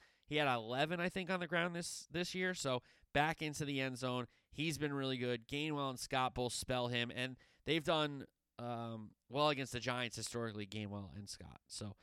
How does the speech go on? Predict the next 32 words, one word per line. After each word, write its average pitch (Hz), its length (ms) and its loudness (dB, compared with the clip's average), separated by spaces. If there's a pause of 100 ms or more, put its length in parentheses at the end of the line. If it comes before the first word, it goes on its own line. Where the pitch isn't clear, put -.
(560)
now 156 240 8
back 156 380 6
to 139 240 4
Hurts 143 320 6
throwing. 127 420 6
A 151 200 2
J 147 180 2
Brown, 143 340 4
since 135 220 -2
coming 127 280 4
over, 104 380 4 (140)
has 117 300 0
had 120 200 2
a 117 60 2
great 117 300 -2
season. 104 340 -6 (220)
Devonta 139 380 2
Smith 165 480 2 (360)
has 135 200 6
emerged 131 520 4
again 123 440 0
as 117 220 0
a 117 80 0
fantastic 120 640 0
receiver. 110 380 -4 (320)
Quez 156 220 4
Watkins 135 880 -2 (360)
as 143 300 4
the 127 120 2
third 135 520 2 (400)
guy 131 460 8
in 131 280 0